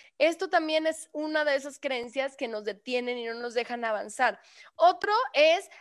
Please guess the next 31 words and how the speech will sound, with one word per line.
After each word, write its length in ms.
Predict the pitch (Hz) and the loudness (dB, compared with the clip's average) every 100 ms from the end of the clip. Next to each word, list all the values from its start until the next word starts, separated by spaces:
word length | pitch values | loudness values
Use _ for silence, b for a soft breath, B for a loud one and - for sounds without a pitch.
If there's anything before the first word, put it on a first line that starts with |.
| _ | _
aceptar 640 | - 285 285 285 - 320 392 | 0 2 2 0 4 2 4
las 180 | 427 | 4
responsabilidades 1120 | 370 302 - 254 254 247 247 240 240 285 330 - | 2 -2 -4 -12 -2 -2 -2 -4 0 0 0 -4
que 160 | 320 | -4
los 160 | 269 240 | -2 -2
demás 320 | 226 240 254 | -4 -4 -4
nos 240 | 269 262 | -4 -6
dan 260 | 220 247 285 - B B | -2 0 0 -6 B B
de 420 | - 202 254 285 320 | -6 2 6 6 4
las 240 | 247 240 | 2 0
cosas 420 | 262 254 285 - | -4 -4 -4 -4
que, 540 | - 240 247 254 269 269 | -2 2 4 6 4 2
de, 200 | 214 233 | -4 -2
de 120 | 226 226 | -2 -2
las 100 | 220 | -4
cosas 160 | 269 | -6
que 120 | 294 | -2
les 160 | 240 214 | -2 -4
pasan. 520 | - 175 160 - 208 _ _ _ _ _ _ _ _ - | -4 -4 -4 -12 -20 _ _ _ _ _ _ _ _ -2
¿no? 120 | 277 | 0
Y 180 | 311 311 | 2 4
esto 200 | 330 330 | 4 4
a 40 | 392 | 0
mí, 160 | 349 - | 0 0
o 80 | 269 | 0
sea, 80 | 269 | 0
yo, 120 | 220 | 0
a 100 | 233 | -2
mí 120 | 254 | -2
me 120 | 320 320 | -2 -2
pasa. 440 | 226 190 - - | 0 0 -2 -16